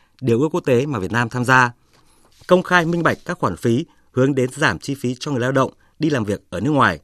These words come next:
bảo đảm quyền và lợi ích chính đáng, hợp pháp của người lao động đi làm việc ở nước ngoài. Sử dụng hiệu quả nguồn nhân lực này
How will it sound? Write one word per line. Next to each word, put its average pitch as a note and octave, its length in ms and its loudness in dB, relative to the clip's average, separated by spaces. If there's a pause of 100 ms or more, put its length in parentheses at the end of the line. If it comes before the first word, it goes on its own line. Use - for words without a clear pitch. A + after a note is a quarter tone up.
(460)
bảo B2 180 0
đảm G2 200 0
quyền A#2 300 0
và G#2 80 -4
lợi A2 80 -4
ích E3+ 140 -4
chính A#2+ 180 -4
đáng, A#2+ 300 0
hợp B2 160 -8
pháp G3+ 320 -4
của - 80 -8
người F#2 80 -4
lao A#2 120 -2
động B2 180 0 (340)
đi D#3+ 140 0
làm B2 140 -4
việc G#2+ 200 -6
ở F2+ 100 -10
nước A#2+ 80 -4
ngoài. A2+ 320 0 (520)
Sử - 240 0
dụng A#2 160 -2
hiệu C3 180 -2
quả A#2 260 2
nguồn G#2 220 -2
nhân C#3+ 100 2
lực B2+ 120 0
này G#2+ 260 -2